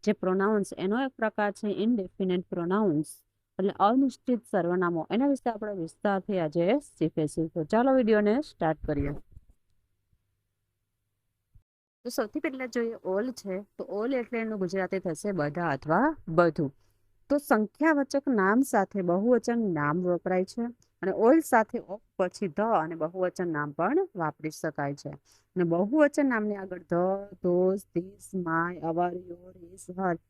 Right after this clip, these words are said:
વગેરે જેવા જે છે વગેરે હોઈ શકે છે. એટલે my પણ હોઈ શકે, this છે, those છે, our, your, એ બહુવચન નામની આગળ ક્યારેક હોઈ શકે છે, કેમ કે બહુવચન દર્શાવે છે. તો સંખ્યાવાચક નામ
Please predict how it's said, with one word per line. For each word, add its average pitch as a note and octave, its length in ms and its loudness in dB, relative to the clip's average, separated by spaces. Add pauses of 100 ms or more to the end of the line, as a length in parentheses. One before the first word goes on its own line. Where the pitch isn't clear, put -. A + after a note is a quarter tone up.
(220)
વગેરે B3 420 6
જેવા F#3 360 0
જે F#3+ 240 -4 (120)
છે - 400 -20
વગેરે F#3 680 -20
હોઈ B3 120 2
શકે G3 380 -6
છે. D#3+ 200 -10
એટલે D3+ 160 -8
my G3 300 2
પણ B3 200 -6
હોઈ A3 120 -8
શકે, G#3+ 300 -4
this G3 360 0
છે, G#3 320 -6
those F3+ 320 0
છે, G3+ 320 -4
our, F#3 460 -2
your, F#3+ 340 -10 (400)
એ G#3 60 2
બહુવચન G#3+ 600 0
નામની E3+ 360 -6
આગળ D#3 260 -8
ક્યારેક D#3 480 -6
હોઈ A3+ 180 4
શકે F3+ 320 -4
છે, D#3+ 100 -4
કેમ G3 160 -2
કે G3 100 0
બહુવચન G3 600 4
દર્શાવે C#3+ 360 -4
છે. D3+ 120 -6
તો D#3 80 -4
સંખ્યાવાચક B3+ 680 2
નામ B3+ 360 -4